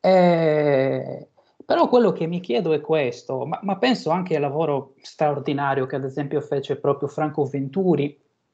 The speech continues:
in questo senso, anni di lavoro in Russia, eh, per lavorare su testi che comunque oggi sono tutti digitalizzati e oggi troviamo con facilità,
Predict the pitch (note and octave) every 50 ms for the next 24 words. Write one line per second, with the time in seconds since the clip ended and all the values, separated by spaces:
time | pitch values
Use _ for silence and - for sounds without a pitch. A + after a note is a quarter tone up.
0 | _ _ - _ - F#3+ E3+ - - E3 D3 - - D#3 C#3 - - D3+ C#3 C#3
1 | C#3 C#3 - - - C#3 D3 E3 E3+ E3 D#3+ D#3 D3 D3 D3 C#3+ D3 D3 C#3+ D#3
2 | D#3 D#3+ D3+ D3 F3 G3 F3+ F3 E3 E3 D#3+ - - - F#3 F#3 G3 F#3+ F#3 -
3 | _ _ _ _ _ _ _ _ _ - F3 E3+ D#3+ D#3+ - G3+ A3 A3 G#3+ A#3+
4 | C4 B3+ G3+ E3 D#3+ D#3 - - G3+ F#3+ - G3+ G#3+ G#3+ - - F3+ F3+ E3 D#3+
5 | - F#3 F3+ E3+ F3 F3 - D#3+ E3+ F#3+ F3 E3+ - - D#3 D3+ D3 D3 D3 -
6 | D#4 C#4 - - D3+ C3 C#3 C3 C3+ C#3 C3 - C#3+ B2+ C3 C3 C3 C3 C3+ B2
7 | A#2+ A#2 - - E3 F#3+ G3+ E3+ F3 E3 F3+ F3 F3+ D#3+ D#3 C#3 C3+ C3 C#3 D#3+
8 | E3 - - C3 C3 - B2 - - B2+ B2 C3+ - - D3 C#3 - - -